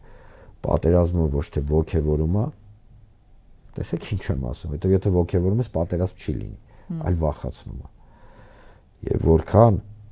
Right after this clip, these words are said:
Speaker 1: դու վախում ես պատերազմից, սա էլ քաղաքի-,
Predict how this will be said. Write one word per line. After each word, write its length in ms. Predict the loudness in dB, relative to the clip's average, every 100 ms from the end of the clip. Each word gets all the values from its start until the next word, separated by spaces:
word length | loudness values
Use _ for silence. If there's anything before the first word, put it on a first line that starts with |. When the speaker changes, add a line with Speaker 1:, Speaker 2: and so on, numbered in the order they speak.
| -20 -20 -20 -20 -20 -18 -8
Speaker 1:
դու 120 | -4
վախում 340 | -2 -4 -6 -8
ես 120 | -8 -8
պատերազմից, 840 | -8 -8 -8 -6 -6 -6 -8 -12 -20 -20 -20 -20 _ -20 -10
սա 140 | -6
էլ 80 | -6 -6
քաղաքի-, 340 | -8 -8 -10